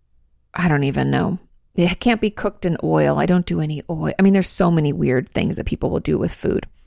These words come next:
as a way to soothe their system, right? It's a coping skill we have. And that's, I guess, I think that's really it. A disordered eating is just a behavior of an eating disorder that, you know, is just one of those symptoms.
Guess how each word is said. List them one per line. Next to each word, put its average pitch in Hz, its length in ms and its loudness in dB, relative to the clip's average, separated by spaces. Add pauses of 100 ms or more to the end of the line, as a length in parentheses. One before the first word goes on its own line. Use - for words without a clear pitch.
(880)
as 220 180 2
a 277 60 4
way 277 100 6
to 277 80 2
soothe 277 220 2
their 240 100 2
system, 240 340 -2
right? 170 120 2
It's 220 140 0
a 285 40 -4
coping - 360 0
skill - 240 -4
we - 100 -4
have. - 240 -6 (840)
And 196 340 4 (540)
that's, 214 400 0
I 240 80 4
guess, 311 240 2
I 277 80 2 (200)
think 339 160 0
that's - 240 0
really 190 280 6
it. - 280 0
A 175 80 2
disordered 233 500 0
eating 202 240 2
is 165 120 0
just - 160 -4
a 160 60 -2
behavior 190 480 2
of 220 80 2
an 226 100 2
eating 165 260 2
disorder - 340 0
that, - 200 -2 (1040)
you 175 140 4
know, 139 220 2 (380)
is 165 180 2
just - 240 -4 (120)
one 160 260 0
of 160 140 0
those 170 200 2
symptoms. 180 720 0